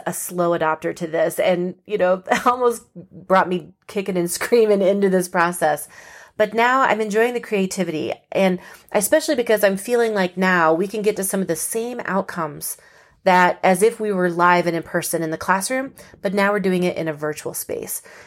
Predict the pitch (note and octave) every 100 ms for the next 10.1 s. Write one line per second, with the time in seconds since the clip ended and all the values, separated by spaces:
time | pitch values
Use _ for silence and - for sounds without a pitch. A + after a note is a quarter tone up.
0 | - - F3 - A#3 A#3+ A#3 A3+ G#3 G3
1 | F#3+ F3 F3+ F3 - E3 E3 E3+ D#3+ -
2 | D#3+ D#3+ D3+ D3 - G#3+ A3+ A3+ G#3 F#3
3 | F#3+ F#3 F3+ F3+ F#3 F3 E3+ E3+ E3+ D#3+
4 | - - - - - F3+ - - A#3 A3+
5 | F#3+ G3+ F3+ D#3 E3+ D#3+ - D4 G3+ F3
6 | E3+ - F3 E3 E3 D#3+ - - - -
7 | - - - - - - _ - A3 G#3
8 | - G#3 - C4+ E4 A3 G#3+ G#3 F#3+ F3
9 | G3+ A3+ F#3+ F#3+ F#3 F#3 - F#3+ F#3 F3+
10 | E3+